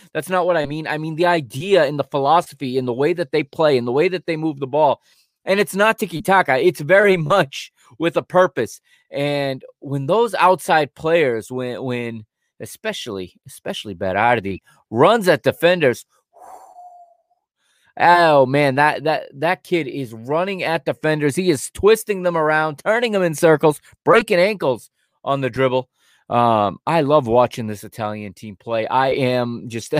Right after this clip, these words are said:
<laughs> head over heels with this team. Uh, I know it's only been Turkey and Switzerland, so I'm not getting carried away here.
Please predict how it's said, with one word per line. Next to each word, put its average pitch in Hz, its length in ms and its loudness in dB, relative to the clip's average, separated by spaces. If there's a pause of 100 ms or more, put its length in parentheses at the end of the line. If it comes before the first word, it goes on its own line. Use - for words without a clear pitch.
<laughs> - 160 -8
head 208 140 4
over 185 260 6
heels 165 400 4
with 135 140 -8
this 139 180 -4
team. 147 280 -2 (460)
Uh, - 40 -6
I 123 320 2
know 165 180 4
it's 170 160 0
only 170 220 -4
been 160 160 -8
Turkey 165 400 -6
and 147 80 -14
Switzerland, 147 560 -8
so 123 140 -2
I'm 127 200 -4
not 151 280 2 (180)
getting 123 320 -2
carried 160 480 0
away 160 320 6
here. 135 260 0